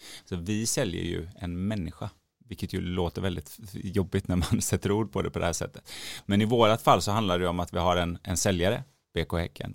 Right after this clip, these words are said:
vi har en köpare, Klubb X. Men så har vi också produkten som är spelaren, som ju också har faktiskt en talan.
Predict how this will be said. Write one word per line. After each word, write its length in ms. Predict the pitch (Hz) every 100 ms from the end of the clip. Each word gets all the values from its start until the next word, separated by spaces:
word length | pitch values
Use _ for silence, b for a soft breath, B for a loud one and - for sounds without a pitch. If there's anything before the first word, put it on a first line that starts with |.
| -
vi 60 |
har 80 | 90
en 120 | 85
köpare, 560 | 80 98 82 - - 85 _ _ _ _ _ _ _ -
Klubb 220 | 95 82 -
X. 380 | - - - - b b b b
Men 180 | 95 92
så 100 | 117
har 120 | 117
vi 80 | 92
också 260 | 92 - 85 -
produkten 720 | 95 87 98 - - 95 95 _
som 180 | - 90
är 80 |
spelaren, 640 | 82 - 101 - 71 101 101 _
som 220 | - 95
ju 60 | 104
också 380 | 113 - - -
har 340 | 131 107 80
faktiskt 340 | - 92 - -
en 100 | 85
talan. 460 | 104 85 90 113